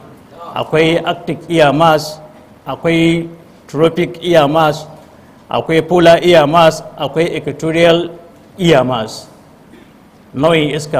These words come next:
hudu ne. Kuma waɗannan iskokin suna zuwa ne a matsayin bushara ta zuwa ruwan sama. Suke ɗauke da ruwan sama. Kuma suke ɗauke da iska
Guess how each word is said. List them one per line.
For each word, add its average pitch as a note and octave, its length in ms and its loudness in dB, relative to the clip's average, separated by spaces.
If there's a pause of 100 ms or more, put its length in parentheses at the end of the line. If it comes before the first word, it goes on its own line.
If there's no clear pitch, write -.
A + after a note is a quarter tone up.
hudu C3 240 -6
ne. G#2+ 140 -10 (1160)
Kuma D3+ 200 -2
waɗannan E3+ 420 2
iskokin F#3+ 580 0
suna E3 320 -4
zuwa D#3 320 2
ne D3+ 120 -2
a D3+ 160 -8
matsayin E3 440 -6
bushara D#3 540 0
ta C3+ 100 -8
zuwa B2+ 300 -4
ruwan A2 240 -8
sama. G#2+ 300 -12 (1500)
Suke E3 380 -2
ɗauke C#3+ 280 -2
da C3 100 0
ruwan A#2 260 -4
sama. A2 300 -8 (1080)
Kuma D3 180 0
suke E3+ 360 -2
ɗauke C#3 300 -6
da D3+ 160 0
iska E3+ 680 2